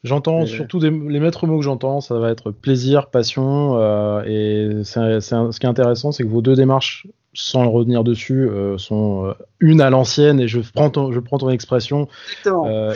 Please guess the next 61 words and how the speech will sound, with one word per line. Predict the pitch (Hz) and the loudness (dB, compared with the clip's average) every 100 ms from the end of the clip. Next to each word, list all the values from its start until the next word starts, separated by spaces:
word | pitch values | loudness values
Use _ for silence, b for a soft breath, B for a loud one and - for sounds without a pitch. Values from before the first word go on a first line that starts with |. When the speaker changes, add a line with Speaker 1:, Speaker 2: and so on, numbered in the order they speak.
| - | -2
Speaker 1:
et, | 135 147 | 0 0
et | 135 143 | 2 4
une | 156 151 123 | 6 6 2
plus | - 143 143 | 0 2 2
moderne | 131 127 143 139 | 2 2 2 2
et | 113 | -2
tournée, | 127 127 135 | -4 0 2
euh, | 127 113 110 110 110 104 | 2 0 -2 -2 -4 -6
sur | - - 120 | -8 -4 -4
le | 110 | -2
social, | 120 104 131 123 | -6 0 0 0
enfin | 110 | -4
sur | 101 107 | -10 -6
les | 107 | -4
réseaux | 120 139 | -2 -2
sociaux | 135 120 147 | -2 -2 -2
en | 135 | -2
tout | |
cas. | 117 143 127 | -2 -2 0
Mais | 123 120 120 117 117 113 110 110 | 0 2 4 4 2 2 0 0
je | |
pense | - 160 | 0 0
que | 135 | 2
les | 127 | 4
deux | 147 | 2
sont | 147 | 0
totalement | 127 123 120 131 | -2 0 2 0
complémentaires, | 127 113 117 113 117 101 | -2 -4 0 0 0 -2
hein. | 104 101 | -4 -6
Je, | - 110 104 104 | -10 -12 -10 -10
je, | 101 104 104 | -10 -10 -10
je, | 101 107 | -10 -14
je | 104 113 | -8 -4
vois, | 117 127 127 120 | 2 4 4 2
je | 120 | 0
vois | 127 123 | 0 0
tout | - | 2
à | 143 | 2
fait | 127 151 | 4 2
la | |
possibilité | 131 120 127 117 135 | 2 -4 -6 -4 -2
de | |
développer | 127 117 120 120 | 0 0 0 0
les | 113 107 | 0 -2
deux, | 123 143 | -2 0
et | 139 113 110 | -2 -2 -4
c'est | - 110 | -6 -8
pour | 110 | -2
ça | 135 | 0
que | 127 | 2
c'était | 120 | 2
intéressant | 113 113 107 | 2 2 2
de | 131 | 0
vous | 110 | 0
avoir | 107 104 | -2 -4
tous | - | -4
les | 127 113 | -2 0
deux | |
aujourd'hui, | 120 117 101 101 110 104 - | 2 2 -2 -2 -6 -8 -4
pour, | 127 110 | 0 2
euh, | 101 101 101 101 | 0 0 -2 -6